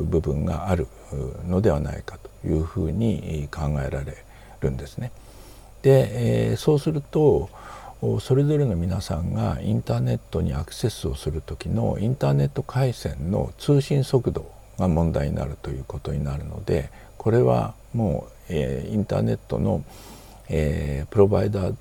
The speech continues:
との契約がどうなってるかにかなり依存することになります。で、えー、プロバイダーの、お、業者によっ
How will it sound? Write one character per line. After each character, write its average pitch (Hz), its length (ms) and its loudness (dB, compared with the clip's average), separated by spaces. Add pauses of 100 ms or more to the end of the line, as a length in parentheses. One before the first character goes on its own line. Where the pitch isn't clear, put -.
と 120 140 0
の 78 240 -2
契 131 180 6
約 123 480 0 (520)
が 104 120 4
ど 123 140 6
う 123 40 4
な 85 120 0
っ - 20 -4
て - 180 -10
る 67 120 -4
か 67 360 -6
に 95 220 2 (100)
か - 120 0
な 92 120 4
り 78 120 -2 (100)
依 80 40 -2
存 90 300 2
す - 160 -4
る - 120 -2
こ 95 120 -6
と 113 140 -2
に 110 200 -2 (580)
な 73 120 2
り 80 80 2
ま 71 140 -2
す。 - 180 -12 (800)
で、 117 260 6
え 104 920 0
ー、 - 220 -20
プ 131 80 2
ロ 123 80 8
バ 127 160 6
イ 123 60 4
ダ 120 160 2
ー - 20 2
の、 120 180 2 (300)
お、 107 400 0 (460)
業 98 200 8
者 98 200 0
に 101 100 2
よ 98 80 0
っ 90 40 -8